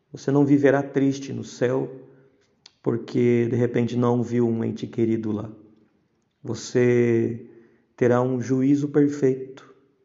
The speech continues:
Você terá uma consciência perfeita. E você saberá muito bem dominar isso, controlar as suas emoções e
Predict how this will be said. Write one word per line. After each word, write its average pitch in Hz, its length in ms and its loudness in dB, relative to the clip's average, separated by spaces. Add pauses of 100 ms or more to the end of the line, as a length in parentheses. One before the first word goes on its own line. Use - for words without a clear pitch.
(600)
Você 117 320 -4
terá 120 260 2
uma 123 160 -2
consciência 131 800 0
perfeita. 123 720 -4 (960)
E - 80 -8
você 113 240 -2
saberá 123 460 2
muito 151 360 -4
bem 123 520 -6 (360)
dominar 131 600 2
isso, - 400 -10
controlar 127 600 0
as 127 100 -4
suas 113 260 -4
emoções 120 1160 -4 (580)
e 110 960 2